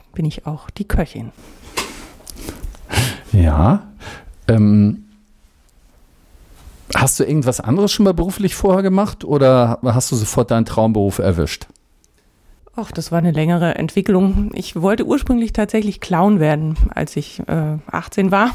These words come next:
Speaker 1: und habe mich auch beworben auf zwei Clownsschulen. Das hat dann nicht so ganz geklappt. Ich war da auch noch sehr schüchtern. Und, äh,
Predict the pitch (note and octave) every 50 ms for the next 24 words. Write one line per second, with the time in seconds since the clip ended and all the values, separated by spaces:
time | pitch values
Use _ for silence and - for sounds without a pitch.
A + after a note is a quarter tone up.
0 | - - - - - A#4+ B4 A#4 A4 G4 E4+ C4+ - - G3+ G#3 G3 F#3 G3+ G3
1 | F#3+ - F#3 F3+ - - F3 - F#3 E3+ D#3 E3 F3 G3 G#3 G3+ - F3+ - -
2 | - F#3 F3 E3+ - - D#3+ E3 F3 F#3+ - - - G3 G3 G3 G3 F#3+ F3+ F3
3 | E3 - E3+ D#3 - D#3+ D#3 D3+ D3+ - - C#3+ D3 D3 C#3+ - - C#3+ - -
4 | - - - - - D3 D3 D#3 - - _ - - - - D3 D3 D3+ C#3+ -
5 | - - - C#3+ C#3+ - - - - - - C#3+ D3+ - - - F3 E3 - -
6 | - G3 F#3 F#3+ F#3 - _ _ - - - - - - - - - - - -
7 | _ _ _ - - - E3 E3+ E3 D#3+ E3 D#3 D#3 - - F#3+ - - - -